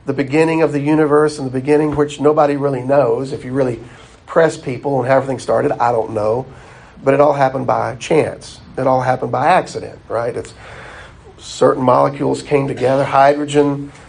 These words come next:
came together after the Big Bang, and da, da, da, da, da, you know, long sequence of it completely happened by accident. And then we get to where we are now with us, these complicated, complex beings.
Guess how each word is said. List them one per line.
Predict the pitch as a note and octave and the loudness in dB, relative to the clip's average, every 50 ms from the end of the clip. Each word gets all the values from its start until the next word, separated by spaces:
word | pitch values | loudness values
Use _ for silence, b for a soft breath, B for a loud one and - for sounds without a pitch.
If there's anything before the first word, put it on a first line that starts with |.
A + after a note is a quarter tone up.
| B - | B -4
came | - C#3+ D3 D3 | 0 0 2 2
together | C#3+ C3+ C3+ C#3 C#3 D3 D3 D3 C#3+ C#3 | 0 0 2 2 4 4 2 2 0 0
after | C#3+ C#3+ C#3 | -2 -2 -4
the | C#3 C3+ | -6 -4
Big | - C3+ C#3 C#3 C#3 C3+ | -2 -2 -2 -2 -2 -2
Bang, | B2+ B2+ C3 C3+ C#3+ C#3+ C#3 C3 | -2 0 0 0 0 0 -2 -4
and | A#2+ | -2
da, | A#2+ C3+ | -2 0
da, | C#3 C#3+ | 0 0
da, | B2+ B2+ B2 | 0 -2 0
da, | C3 C3+ | 0 0
da, | C3+ C#3+ | 0 0
you | C#3+ D3 C#3 | 0 0 0
know, | B2+ A#2 B B B B B - | 0 -2 B B B B B -2
long | C#3+ C#3+ D3+ D3+ D3 | 2 4 4 4 2
sequence | D3 F3 E3+ E3 D3+ C#3+ D3+ | 2 -2 -2 -2 -2 -4 -2
of | C#3 C#3+ | 0 0
it | C#3+ C#3 - - | 0 0 0 -2
completely | C3+ B2+ - F#3 F#3+ G3 F3 D#3+ | -6 -4 0 2 2 2 2 2
happened | D#3+ D#3+ D#3 D#3 C#3+ B2+ | 2 2 2 0 0 0
by | C#3+ C#3+ C3+ C3+ | 0 2 2 2
accident. | C#3 C3+ - - B2+ B2+ B2+ C3+ C3+ B B B B B B B B B | 2 0 -2 -2 0 0 2 0 0 B B B B B B B B B
And | - D#3+ | 4 6
then | G3+ G#3+ | 6 6
we | A3 A3 | 8 6
get | A#3 A3+ | 6 4
to | A3+ G#3+ | 4 4
where | G#3+ A3 A3 | 6 6 6
we | G#3+ G#3 G3+ | 6 4 4
are | G#3 G#3 G#3+ A3 | 4 4 4 4
now | A3+ B3+ A#3 C#3+ - - - - | 2 2 0 -2 -4 -8 -12 -12
with | - B2 B2 - - - - - _ _ b b b b b - - | -12 -12 -12 -12 -14 -20 -20 -20 _ _ b b b b b -6 -2
us, | - - A3 - - - - - - - - - | 0 2 2 2 0 -4 -8 -14 -16 -16 -16 -12
these | - D3 C#3 C3+ | -10 -8 -8 -8
complicated, | - - - D#3 E3 E3+ - E3+ D#3 - E3 D#3 E3 E3+ D#3+ - - | -8 -2 0 2 2 2 0 -4 -6 0 0 0 2 0 -2 -4 -6
complex | - - D#3+ E3+ E3+ E3 E3+ D#3+ D3+ D3+ - | -4 0 0 0 0 0 0 -2 -2 -2 -4
beings. | - C3 C#3+ D3+ D3+ D#3+ F3 F#3+ F3 - | -4 0 0 2 2 0 -2 -4 -6 -10